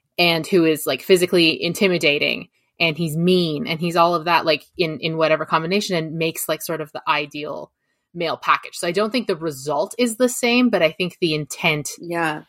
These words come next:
Speaker 1: might be
Speaker 2: 'Cause
Speaker 1: similar.
Speaker 2: I feel like the, the modern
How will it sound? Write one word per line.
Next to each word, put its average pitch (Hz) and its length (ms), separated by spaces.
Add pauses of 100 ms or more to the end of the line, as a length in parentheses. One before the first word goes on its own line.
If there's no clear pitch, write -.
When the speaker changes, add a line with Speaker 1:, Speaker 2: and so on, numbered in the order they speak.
Speaker 1:
might 165 320
be 151 120
Speaker 2:
'Cause - 140
Speaker 1:
similar. 247 380
Speaker 2:
I - 20
feel 339 160
like 311 280
the, 208 280
the 175 180
modern 160 640